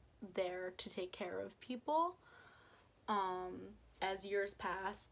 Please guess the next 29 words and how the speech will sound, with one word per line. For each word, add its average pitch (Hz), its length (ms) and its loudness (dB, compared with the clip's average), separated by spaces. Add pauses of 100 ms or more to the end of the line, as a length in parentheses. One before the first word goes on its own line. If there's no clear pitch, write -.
they 180 380 2
called 190 260 4
these 190 260 -4 (140)
houses 202 720 0
almshouses, 233 1120 0
where 214 180 2
people 196 280 -4
would 180 160 -4
go 185 160 0
that 180 140 0
didn't 185 180 -2
have 190 200 -6
the 185 100 -6
family, 196 680 -6
um, 190 400 -4
for 208 100 2
people 190 460 -2
to 196 200 0 (420)
go 190 180 6
volunteer 190 460 0
their 185 120 -2
time 190 280 -4
to 202 100 -12
take - 220 -4
care - 180 -6
of 196 120 -8
these 190 140 -6
sick - 240 -4
people. - 440 -4